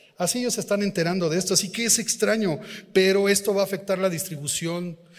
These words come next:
de la tierra prometida cuando ellos muchos años después van a conquistarla y van a establecerse. José no aparece, busca el libro de Números, busca el libro de Josué, capítulo quince.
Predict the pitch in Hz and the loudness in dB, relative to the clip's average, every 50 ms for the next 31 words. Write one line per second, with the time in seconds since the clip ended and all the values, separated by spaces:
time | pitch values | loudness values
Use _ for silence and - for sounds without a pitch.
0 | - - - 147 147 151 156 151 151 151 175 175 170 180 175 170 151 143 135 123 | -20 -18 -4 2 2 4 4 2 2 2 0 2 2 2 2 2 0 0 -2 -6
1 | - - 170 175 170 151 135 - - 135 135 135 143 143 147 151 156 170 160 - | -6 -4 -4 0 2 0 0 0 -2 -2 0 2 4 4 4 4 2 0 -2 -4
2 | - - - - - - - - _ - 151 151 160 175 190 190 - 185 - 185 | -8 -10 -16 -20 -20 -20 -20 -16 _ -2 0 4 6 6 6 4 4 2 2 2
3 | 190 196 180 151 147 131 - - 165 175 170 - - 156 156 165 160 160 - 135 | 0 0 -2 -2 -4 -6 -4 -4 -4 -2 -2 -2 -2 -2 -2 -2 -2 -4 -4 -6
4 | 127 - - 131 - - - 151 156 160 147 139 135 143 147 139 - - 123 113 | -6 -6 -4 -6 -2 2 4 4 4 4 2 0 0 -2 -4 -4 -4 -6 -6 -6
5 | 120 117 - 185 208 190 - 147 123 - - - - _ - 151 139 - 175 180 | -4 -4 -2 -2 0 -2 -4 -6 -10 -16 -20 -20 -20 _ -6 -2 0 2 2 2
6 | 190 180 180 185 202 202 - 196 208 240 - - 226 214 202 - - - - 123 | 2 2 4 4 4 6 6 4 6 4 2 0 -2 -2 -4 -8 -14 -16 -12 -10
7 | 143 156 - - 180 175 180 180 180 - - - - 131 127 139 139 143 139 131 | -8 -8 -4 -2 -2 -2 -2 -4 -6 -16 -20 -10 -8 -6 -4 -2 -2 -2 -2 -2
8 | 127 151 180 180 185 175 180 180 190 180 - - - - - - - _ _ - | -4 -4 -4 -4 -2 -2 -2 -2 -4 -6 -8 -12 -12 -16 -20 -20 -20 _ _ -8
9 | 135 131 - - 147 131 127 127 127 123 123 123 127 131 131 131 131 123 113 - | -6 -6 -4 -2 -2 -2 0 0 -2 -2 -4 -4 -8 -8 -8 -6 -6 -8 -6 -8
10 | 127 120 - 170 170 180 185 202 196 - - - - - 127 - 139 135 - 135 | -6 -4 -2 0 2 2 2 0 -2 -8 -16 -14 -8 -8 -6 -6 -6 -8 -6 -8
11 | 131 127 - 143 156 165 160 - 190 202 202 196 - - | -8 -8 -8 -10 -4 -2 0 0 0 -2 -2 -6 -14 -20